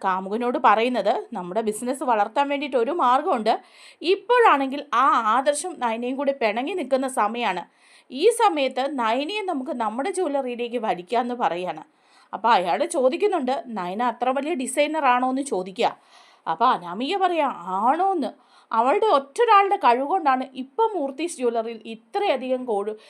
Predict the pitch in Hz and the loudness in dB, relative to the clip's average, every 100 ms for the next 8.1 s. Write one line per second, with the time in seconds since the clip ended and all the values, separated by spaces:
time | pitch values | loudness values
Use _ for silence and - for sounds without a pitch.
0 | - _ 196 196 190 190 190 185 196 - | -20 _ -4 -2 -2 -4 -6 -6 -6 -2
1 | 233 262 233 185 185 202 196 190 _ 233 | -2 -2 -4 -4 -6 -8 -8 -10 _ -16
2 | - 269 262 254 214 226 247 247 220 196 | -4 -2 0 4 4 6 0 0 4 6
3 | 220 302 285 214 190 180 170 - _ - | 6 6 2 4 2 0 -6 -12 _ -20
4 | - _ 170 180 220 247 262 269 185 175 | -20 _ -4 4 4 6 4 4 2 -2
5 | - 165 160 196 - 226 226 190 196 233 | -4 -12 -10 -10 -8 -6 -4 -2 -4 -4
6 | 220 185 202 180 160 - _ 202 202 277 | -2 -2 0 -2 -2 -8 _ -8 -4 -2
7 | 349 320 202 190 _ 196 226 302 415 427 | 0 0 -2 -12 _ -10 -8 -4 -2 0